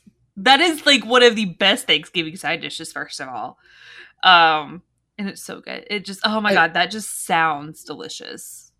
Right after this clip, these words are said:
Speaker 2: Listen, Thanksgiving food is for one day a year for me, and that is Thanksgiving. And that's it.
Speaker 1: Oh, see, my family, though, would have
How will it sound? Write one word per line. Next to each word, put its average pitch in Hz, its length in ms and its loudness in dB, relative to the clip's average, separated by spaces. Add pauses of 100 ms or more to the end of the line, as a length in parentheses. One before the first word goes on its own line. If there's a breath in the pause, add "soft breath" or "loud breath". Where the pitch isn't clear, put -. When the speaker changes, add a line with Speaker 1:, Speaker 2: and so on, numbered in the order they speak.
Speaker 2:
Listen, 110 420 -8
Thanksgiving 180 540 2
food 139 300 2
is 120 120 -2
for 123 120 -4
one 120 320 -2
day 120 200 4
a 113 40 2
year 113 320 0
for 127 160 -8
me, 127 280 -6
and 98 140 -12
that 110 120 -4
is - 200 -12
Thanksgiving. 95 680 -12 (100)
And 90 100 -14
that's 113 220 -6
it. 185 80 -4
Speaker 1:
Oh, 170 140 -4 (480 soft breath)
see, 247 520 -4
my 220 340 2
family, 247 380 -2
though, 190 220 0
would 185 160 -4
have 170 640 0